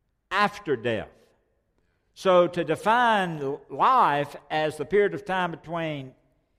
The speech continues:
life or birth and death, uh, we believe life goes further than death. We believe in what's known as eternal life. And so the Bible gives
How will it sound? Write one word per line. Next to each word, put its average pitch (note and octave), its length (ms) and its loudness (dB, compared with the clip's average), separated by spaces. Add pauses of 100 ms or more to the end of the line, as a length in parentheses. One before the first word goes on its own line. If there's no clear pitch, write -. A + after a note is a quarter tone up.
(240)
life D#3+ 600 2
or A#2+ 120 -4
birth D#3+ 400 0
and B2 200 -10
death, E3+ 400 2 (380)
uh, D3 180 -16
we D#3 160 2
believe F3 360 0
life D3 280 0
goes C3+ 240 -6
further G#2 340 -4
than F2 200 -20
death. E2+ 240 -20 (340)
We E3+ 140 4
believe D#3 380 2
in C3+ 120 -6
what's D3+ 300 -6
known C#3 300 -4
as A2+ 240 -10 (100)
eternal E3+ 580 -2
life. F#2+ 260 -10 (840)
And E3+ 140 -6
so G#3 180 4
the F3+ 140 4
Bible B3 480 2
gives E3 520 2